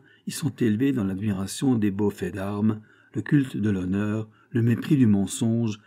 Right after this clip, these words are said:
le respect des saints, l'amour des humbles. Le jeune Varlet a quinze ans, devenu écuyer, est armé chevalier à vingt et un ans.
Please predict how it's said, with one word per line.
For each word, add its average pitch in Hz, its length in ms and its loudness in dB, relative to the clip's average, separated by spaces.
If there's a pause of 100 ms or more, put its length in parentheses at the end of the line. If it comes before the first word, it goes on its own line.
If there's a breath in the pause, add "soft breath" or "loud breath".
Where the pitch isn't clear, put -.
(160 soft breath)
le 104 60 -10
respect 107 380 0
des 117 160 -2
saints, 127 400 -2 (300 soft breath)
l'amour 139 340 4
des 104 220 0
humbles. 87 400 -8 (1400 soft breath)
Le 123 80 -4
jeune 139 180 4
Varlet 143 380 -2
a 139 80 -4
quinze 123 400 -2
ans, 147 180 0
devenu 117 320 0
écuyer, 117 560 0
est 104 220 -4
armé 117 240 0
chevalier 113 500 2
à 127 60 4
vingt 107 280 0
et 123 40 2
un 110 140 4
ans. 101 220 -2